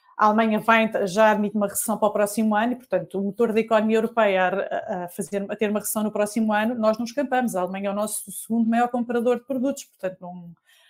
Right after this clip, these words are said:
não vai dar, obviamente. Ahm, e, mas depois há, há frases. António Costa é um bocadinho, resiste sempre a, a, para passar para o lado pessimista, porque, ah, eu tive a ouvir as declarações dele ontem e há uma frase dele em que diz,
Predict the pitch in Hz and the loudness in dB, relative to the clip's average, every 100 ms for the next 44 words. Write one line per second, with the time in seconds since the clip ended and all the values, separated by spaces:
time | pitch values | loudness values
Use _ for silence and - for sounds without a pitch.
0 | _ 196 208 220 190 175 170 175 196 170 | _ 2 6 6 6 4 0 -4 -6 -8
1 | 160 _ _ _ _ _ - 220 214 220 | -12 _ _ _ _ _ 0 6 8 10
2 | 220 226 226 226 220 226 226 220 220 _ | 10 10 8 4 2 0 -2 -4 -6 _
3 | - 254 240 233 - 233 277 - 320 294 | -4 0 0 -2 -2 2 2 2 2 4
4 | 294 277 269 247 214 202 240 240 254 254 | 6 4 4 4 4 2 0 0 0 0
5 | 262 262 262 262 262 262 254 262 254 226 | 0 2 2 2 0 0 2 2 2 0
6 | 226 285 - - - 294 285 269 285 294 | 0 0 -2 -4 -2 0 0 -2 -2 -4
7 | - _ _ _ _ _ - 233 233 254 | -10 _ _ _ _ _ -2 0 2 2
8 | 247 240 247 262 254 269 262 269 269 262 | 4 4 2 4 4 4 6 8 8 6
9 | 262 269 269 302 294 254 - 254 247 _ | 4 2 2 0 0 -2 -4 -10 -10 _
10 | _ _ _ 254 247 254 247 240 233 220 | _ _ _ -4 -2 -2 0 4 2 4
11 | 208 208 226 240 247 254 233 247 - 233 | 2 2 2 0 2 2 2 0 0 0
12 | 233 208 208 233 240 240 262 254 254 262 | 0 -2 0 2 2 0 0 0 0 0
13 | 247 240 277 285 269 254 196 175 165 - | 0 0 0 0 -2 -6 -10 -10 -12 -20